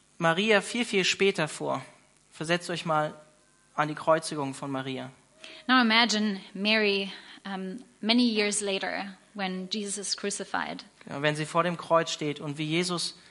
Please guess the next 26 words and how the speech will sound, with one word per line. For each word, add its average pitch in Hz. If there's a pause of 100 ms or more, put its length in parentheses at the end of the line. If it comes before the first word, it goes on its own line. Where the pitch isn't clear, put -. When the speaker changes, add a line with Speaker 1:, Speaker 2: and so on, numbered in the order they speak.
(160)
Speaker 1:
gekreuzigt 190
wird 135 (160)
und 147
sieht, 190
wie 180
ihr 147
eigener 165
Sohn 151 (520)
am 156
Kreuz -
hängt. 127 (840)
Speaker 2:
When 196 (100)
Mary 220
sees 220 (140)
her 208
own 208
son 202
being 180
crucified. 180 (640)
Speaker 1:
Ich 147
glaube, 214
in 190
dieser 208
Situation 180
hat 170
sie 180